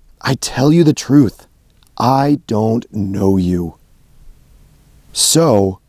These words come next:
always be ready, because you don't know the day or the hour." This is another one of those stories that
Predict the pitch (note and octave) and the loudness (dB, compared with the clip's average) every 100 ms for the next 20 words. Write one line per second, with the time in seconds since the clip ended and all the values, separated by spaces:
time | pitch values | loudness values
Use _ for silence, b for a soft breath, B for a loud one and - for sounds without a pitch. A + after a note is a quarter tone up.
0 | _ _ - B2 C3+ C#3+ C#3+ C#3+ C#3 - | _ _ -2 2 2 2 4 2 0 0
1 | B2+ B2 F#2 F#2+ G2 F2+ E2 - _ _ | 0 0 0 0 -2 -2 -8 -14 _ _
2 | _ _ _ _ - A2 A2 G2+ F#2 A#2+ | _ _ _ _ -4 -2 0 -2 0 0
3 | D3+ G#2+ A2+ B2+ A#2 G2+ A2 F#2+ E2 F#2+ | 0 0 -2 0 -2 0 0 0 -2 0
4 | F#2+ F2 F2+ E2+ E2+ E2+ E2+ - - _ | 0 0 -4 -6 -6 -8 -10 -16 -20 _
5 | _ - - - _ _ - _ - - | _ -20 -20 -20 _ _ -20 _ -20 -20
6 | - - - - - D3 E3 E3+ D3+ B2 | -20 -20 -20 -20 -4 -2 0 2 2 2
7 | C#3 C#3+ G#2+ A#2+ B2+ A#2+ G#2+ - G2 A2+ | 2 2 2 0 0 -2 -2 -6 -2 0
8 | A#2 G#2+ F#2 G#2 G2+ | 0 0 0 -2 -2